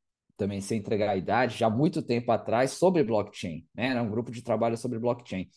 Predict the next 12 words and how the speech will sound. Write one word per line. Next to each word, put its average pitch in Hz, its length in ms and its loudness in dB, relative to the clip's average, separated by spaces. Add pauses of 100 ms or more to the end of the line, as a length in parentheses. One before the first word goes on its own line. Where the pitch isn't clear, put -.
(680)
É, 113 640 4
e 175 100 4
lá 175 440 6
foi 165 360 4
também 160 360 2
uma 156 260 4
época 156 340 4
em 147 60 2
que, 147 160 0
quando 220 280 6
eu 170 200 6
entrei, 131 800 2